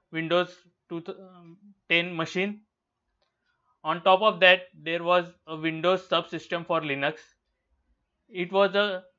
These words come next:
acting as a kernel between Linux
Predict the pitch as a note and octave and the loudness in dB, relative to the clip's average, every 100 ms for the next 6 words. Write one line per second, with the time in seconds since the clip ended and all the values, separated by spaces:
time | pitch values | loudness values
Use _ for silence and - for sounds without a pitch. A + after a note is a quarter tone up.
0 | - D#3 - G3+ F#3 F3 F3+ F3+ E3+ E3 | -12 -10 -6 -4 -2 -2 -2 0 -2 0
1 | E3+ B2+ A#2 _ _ D3+ E3 E3+ F#3 G3 | 0 0 -4 _ _ -10 -6 -2 -2 -4
2 | F3+ _ _ _ _ _ _ _ _ _ | -16 _ _ _ _ _ _ _ _ _
3 | _ _ D#3 E3 F#3 G#3+ | _ _ -6 -2 0 0